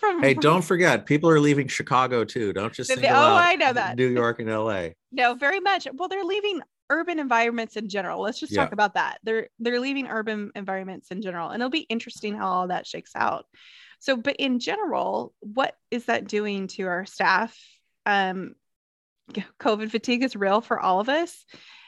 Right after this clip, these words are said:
Speaker 1: You know, it's not just the experience, the day-to-day, but it's
Speaker 2: Mm-hmm.
Speaker 1: the pipeline, or not the pipeline, but the,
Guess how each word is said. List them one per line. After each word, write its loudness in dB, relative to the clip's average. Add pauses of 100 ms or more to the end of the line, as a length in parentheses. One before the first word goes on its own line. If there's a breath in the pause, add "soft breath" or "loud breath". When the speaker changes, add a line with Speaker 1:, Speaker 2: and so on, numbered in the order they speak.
Speaker 1:
You -2
know, 6
it's -2
not 4
just 0
the 4
experience, -2
the -8
day-to-day, -2
but -2
it's -4
Speaker 2:
Mm-hmm. -6 (140)
Speaker 1:
the 2
pipeline, -2
or 2
not -2
the -12
pipeline, -4
but -8
the, 2